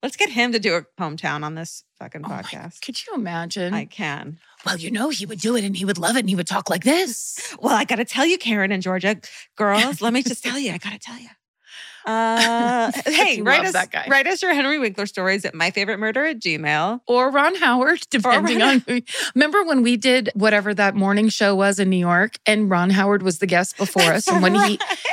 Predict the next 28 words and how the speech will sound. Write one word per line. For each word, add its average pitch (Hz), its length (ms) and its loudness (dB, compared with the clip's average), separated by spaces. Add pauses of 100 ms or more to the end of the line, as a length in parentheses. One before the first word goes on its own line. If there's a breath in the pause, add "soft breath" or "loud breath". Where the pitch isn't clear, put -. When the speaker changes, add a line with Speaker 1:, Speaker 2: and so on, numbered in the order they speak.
(120)
Speaker 2:
when 220 180 4
he 269 240 2
walked 302 300 2
out, 233 220 2
he 302 200 -2
looked 196 300 -2
at 330 100 -2
me 254 160 4
and 240 100 2
George. 196 240 -2
This 254 280 0
was 330 100 -4
one 262 120 0
of - 20 4
the 214 120 4
most 190 160 0
exciting 175 440 0
things 202 240 0
'cause, 214 180 0
again, 196 560 2
I 160 140 2
am 160 120 0
Speaker 1:
Yes. 185 140 4
Speaker 2:
from 170 160 2
that 160 260 2
Happy 170 320 -2
Days 170 280 0
era. 160 340 2